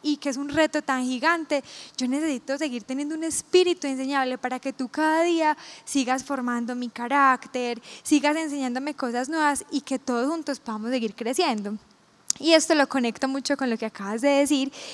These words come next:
y es que doce Pasos inicia siempre con algo que le decimos a todos los estudiantes, y es que la sanidad es un proceso. Pero yo les digo, es un proceso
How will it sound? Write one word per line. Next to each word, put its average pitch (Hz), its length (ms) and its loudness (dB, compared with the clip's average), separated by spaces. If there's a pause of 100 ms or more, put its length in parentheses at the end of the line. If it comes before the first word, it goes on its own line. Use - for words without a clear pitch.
(200)
y 285 140 4
es 285 120 4
que 320 140 0
doce 320 240 2
Pasos 320 460 0 (340)
inicia 277 800 4 (240)
siempre 302 720 0 (120)
con 269 200 -2
algo 240 240 0
que 302 100 -2
le 277 80 -2
decimos 233 380 -4
a 262 80 -2
todos 220 200 -4
los 254 120 -2
estudiantes, 262 760 -2
y 247 100 -2
es 233 180 -2
que 285 280 -4 (360)
la 254 320 4
sanidad 247 580 2 (240)
es 262 220 4
un 247 160 0
proceso. - 600 -2 (720)
Pero 302 160 8
yo 294 120 6
les 302 160 4
digo, 302 320 6 (100)
es 285 240 6
un 359 160 2
proceso 370 680 4